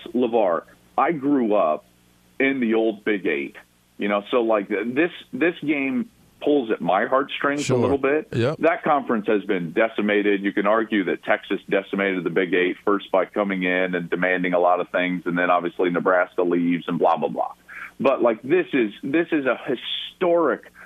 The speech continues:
Speaker 1: matchup, and you could argue that this is one of the matchups that has shaped the modern college football landscape more than any other, because these two teams got so good and so powerful that it led to, in the mid-eighties, Oklahoma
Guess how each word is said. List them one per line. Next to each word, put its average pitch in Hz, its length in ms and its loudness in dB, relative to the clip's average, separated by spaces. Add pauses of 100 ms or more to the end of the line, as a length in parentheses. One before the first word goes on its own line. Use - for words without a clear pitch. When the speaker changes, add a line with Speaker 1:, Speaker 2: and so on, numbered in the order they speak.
(140)
Speaker 1:
matchup, 101 640 0
and 110 120 0
you 123 120 0
could 123 140 0
argue 110 640 0 (220)
that 117 160 0
this 143 180 -2
is 131 160 -2
one 127 200 0
of 127 60 -2
the 117 60 -2
matchups 113 520 -2
that 101 120 2
has 101 160 -2 (140)
shaped 147 320 -2
the 113 80 -2
modern 107 480 0
college 98 440 0
football 101 420 0
landscape 101 600 -2
more 104 200 0
than 101 160 -2
any 110 240 0
other, 135 340 0 (260)
because 117 300 0
these 170 220 0 (120)
two 156 120 2
teams 127 400 -4
got 92 180 2 (140)
so 165 180 2
good 95 320 2
and 87 240 -2
so 120 140 2
powerful 143 720 0 (260)
that 120 140 2
it 120 140 2
led 147 400 2
to, 113 260 4
in 110 80 0
the 110 60 0
mid-eighties, 120 640 2 (360)
Oklahoma 131 600 2